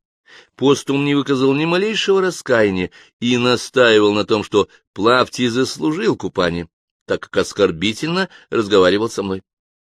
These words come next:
При этом он выразил недовольство тем, что у него несправедливо удерживают наследство.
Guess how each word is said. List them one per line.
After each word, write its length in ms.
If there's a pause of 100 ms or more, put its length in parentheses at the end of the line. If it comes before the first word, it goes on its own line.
(280)
При 120
этом 140
он 160
выразил 480
недовольство 880
тем, 240
что 180
у 60
него 260
несправедливо 880
удерживают 640
наследство. 520